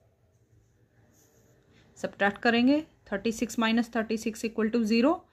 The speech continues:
यहाँ पे डेसिमल है तो डेसिमल ऊपर जाएगा। नेक्स्ट टू नंबर्स को हम नीचे लेकर आएंगे। यहाँ क्या करना है स्टूडेंट्स, यहाँ हमें सिक्स के नीचे एक और सिक्स लिखना है। यहाँ पे सिक्स प्लस सिक्स इक्वल टू ट्वेल्व।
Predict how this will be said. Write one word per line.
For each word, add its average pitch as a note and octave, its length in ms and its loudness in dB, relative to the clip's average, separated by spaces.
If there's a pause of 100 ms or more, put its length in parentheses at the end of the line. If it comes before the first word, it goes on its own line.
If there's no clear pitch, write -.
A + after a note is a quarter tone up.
(320)
यहाँ G#3+ 180 2
पे A#3+ 120 2
डेसिमल A3+ 440 2
है B3+ 180 2 (180)
तो A3+ 60 -6
डेसिमल G3+ 420 -4
ऊपर G3 220 -6
जाएगा। G3+ 420 -2 (180)
नेक्स्ट G#3 360 -2
टू G#3 80 -4
नंबर्स G3 420 -4
को F#3+ 120 -10
हम A3 220 -2 (160)
नीचे F#3 300 -8
लेकर E3 300 -12
आएंगे। - 320 -14 (1120)
यहाँ G#3+ 240 4
क्या C4+ 160 8
करना C4+ 240 6
है C4+ 80 6
स्टूडेंट्स, C4+ 480 0
यहाँ A#3 240 2
हमें A#3+ 260 2
सिक्स A3 300 -8
के A3+ 140 -2
नीचे A3 300 2
एक A3 120 -2
और A3 100 -2
सिक्स - 280 -10
लिखना A3+ 340 -2
है। B3+ 140 2 (440)
यहाँ G#3 240 -4
पे C4+ 180 4
सिक्स - 360 -10
प्लस A3 300 -2
सिक्स G#3+ 340 -8
इक्वल F#3 320 -6
टू A3+ 200 -8 (260)
ट्वेल्व। F3 320 -8